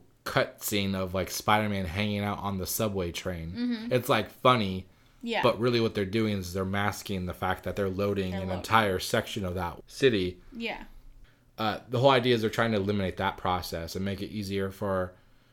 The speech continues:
Speaker 1: developers to focus on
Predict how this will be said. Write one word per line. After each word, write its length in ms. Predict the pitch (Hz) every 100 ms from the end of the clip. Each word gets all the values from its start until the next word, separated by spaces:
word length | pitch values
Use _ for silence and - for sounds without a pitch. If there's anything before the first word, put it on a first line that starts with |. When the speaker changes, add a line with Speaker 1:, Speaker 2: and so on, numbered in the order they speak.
| _ _ -
Speaker 1:
developers 640 | 107 110 110 107 104 95
to 360 | - - 98 95
focus 480 | - 113 - 104 -
on 520 | 98 98 95 92